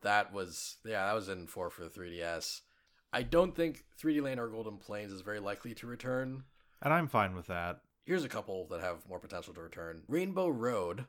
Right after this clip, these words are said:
Speaker 2: Mm-hmm.
Speaker 1: uh, from four for the three D S, which was you fighting on Rainbow Road finally. That was a cool stage and kind of a shame that it was stuck on the three D S.
Speaker 2: Yeah.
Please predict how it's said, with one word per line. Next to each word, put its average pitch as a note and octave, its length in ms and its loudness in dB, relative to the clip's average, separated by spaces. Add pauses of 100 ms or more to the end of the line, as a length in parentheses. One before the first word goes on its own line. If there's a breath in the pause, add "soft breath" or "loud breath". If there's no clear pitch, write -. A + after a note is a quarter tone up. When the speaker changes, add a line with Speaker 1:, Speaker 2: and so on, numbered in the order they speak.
Speaker 2:
Mm-hmm. G2+ 300 -4
Speaker 1:
uh, F2+ 140 2
from G2 180 -8
four G2 220 -4
for G2+ 100 -10
the F2+ 60 -10
three F#2+ 180 -8
D F2 140 -4
S, F2+ 320 0
which E2 180 -10
was E2+ 240 -8
you F2+ 80 -8
fighting F#2+ 300 0
on F2 100 0
Rainbow F#2 300 -2
Road F#2+ 280 0
finally. E2+ 520 -4 (240 soft breath)
That E3 160 4
was F3 120 2
a D#3 40 0
cool E3 260 2
stage D#3 480 6
and A#2 100 -6
kind D3 200 2
of B2 60 -2
a A#2 40 -2
shame C3+ 280 -2
that B2 80 -4
it A2+ 40 -2
was A2 140 -2
stuck B2+ 200 -2
on A#2+ 120 -4
the G#2 60 -8
three A#2 200 -6
D G2+ 140 -2
S. G2+ 420 0
Speaker 2:
Yeah. G2+ 280 0